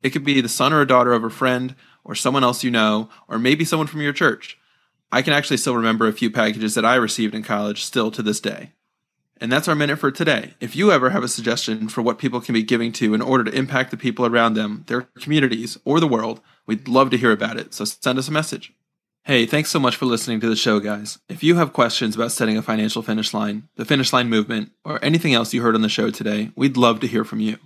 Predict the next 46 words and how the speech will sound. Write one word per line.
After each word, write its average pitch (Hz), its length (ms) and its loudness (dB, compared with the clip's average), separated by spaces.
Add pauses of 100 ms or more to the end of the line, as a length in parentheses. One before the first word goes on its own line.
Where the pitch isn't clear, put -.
(560)
You 110 80 -10
can 120 140 -2
reach 143 180 4
us 139 120 0
on 120 120 2
Instagram 131 520 0
at - 120 -4
Finish 117 320 0
Line 110 180 2
Pledge, 110 480 -2 (140)
through 117 180 2
our 110 60 2
website 123 600 2
at - 180 -8
finish 113 300 -4
line 110 200 0
pledge 113 300 -4
dot - 220 -2
com, 131 380 0 (400)
or 123 140 2
by 113 160 2
email 113 500 2
at - 180 -4
hello 127 560 2
at 113 140 0
finish 117 320 -2
line 110 160 2
pledge 110 280 -2
dot 113 200 -2
com. - 300 -12 (640)
Send 131 220 0
us 110 120 0
any 151 140 2
questions 139 380 -2
you 117 80 0
have, 104 300 -2
and 110 100 -4
we'll 113 140 -2
answer 120 280 -2
them 107 160 2
on 107 120 0
one 113 120 -2
of 113 80 -2
our 117 100 -2
future 123 280 -4
episodes. 127 500 -8